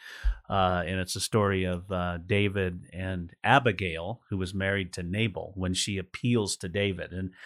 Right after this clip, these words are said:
uh, I don't have time to give the whole story, but the, the setting was there's this woman named Abigail, and the Bible says she was intelligent and beautiful, and she was a woman of character, you can see in the story. But the man she was married to, his, his name actually means worthless.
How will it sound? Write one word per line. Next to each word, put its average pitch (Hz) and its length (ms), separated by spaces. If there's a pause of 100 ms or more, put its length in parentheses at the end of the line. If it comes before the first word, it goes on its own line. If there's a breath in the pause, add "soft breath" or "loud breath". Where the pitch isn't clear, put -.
(480 loud breath)
uh, 110 60
I 92 340
don't 90 120
have 85 120
time 92 240
to 87 60
give 90 160
the 90 80
whole 90 160
story, 101 420
but 92 280
the, 90 160
the 90 160
setting 101 400
was 92 220
there's 92 240
this 90 220
woman 95 300
named 87 220
Abigail, 98 580
and 92 80
the 90 60
Bible 90 260
says 87 220
she - 120
was 87 220
intelligent 113 720
and 90 160
beautiful, 104 580
and 90 100
she - 120
was 92 160
a 95 60
woman 95 260
of 78 140
character, 98 440
you 85 140
can 85 140
see 92 340 (380 loud breath)
in 104 160
the 87 80
story. 120 420
But 95 220
the 95 80
man 107 240
she - 140
was 95 160
married 104 340
to, 95 180
his, 90 240
his 92 200
name 98 300
actually 92 360
means 92 200
worthless. 90 520